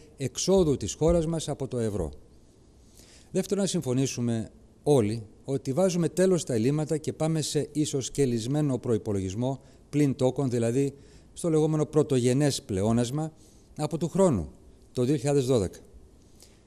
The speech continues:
Τρίτον, να πάρουμε όλη τη γενναία απόφαση να μειώσουμε ένα αναποτελεσματικό, αντιπαραγωγικό και πελατειακά διωγγωμένο κράτος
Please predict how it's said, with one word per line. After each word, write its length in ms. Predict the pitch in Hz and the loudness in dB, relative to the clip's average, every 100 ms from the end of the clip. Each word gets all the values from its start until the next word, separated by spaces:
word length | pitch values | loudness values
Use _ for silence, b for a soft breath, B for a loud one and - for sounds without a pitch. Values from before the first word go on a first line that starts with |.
| b - - | b -20 -12
Τρίτον, 260 | - 156 165 | -6 -2 0
να 100 | 139 | 2
πάρουμε 440 | 147 156 156 156 - | 4 4 4 0 -2
όλη 360 | 139 156 165 160 | 4 6 6 2
τη 120 | 151 | 0
γενναία 360 | 127 123 147 131 | 0 2 2 0
απόφαση 500 | - 143 151 135 131 | -2 -4 -4 -6 -2
να 100 | 123 | 0
μειώσουμε 480 | 117 139 143 143 | 0 0 -2 -2
ένα 260 | 143 139 135 - | -2 -2 -6 -10
αναποτελεσματικό, 1200 | 123 135 127 143 139 131 117 123 120 - 139 131 | -4 -2 -2 -2 -2 -4 -2 -4 -4 -2 -2 -2
αντιπαραγωγικό 1080 | - 135 127 - 123 117 113 110 - 135 127 - | -4 -4 -4 -4 -2 -2 -2 -4 -4 -4 -4 -4
και 140 | 135 | -4
πελατειακά 680 | - 120 113 123 113 147 131 | -2 -4 -2 -4 -2 0 0
διωγγωμένο 640 | 113 110 107 117 147 143 | 0 0 0 0 -2 -4
κράτος 600 | - 123 147 175 165 | -2 -2 0 -2 -6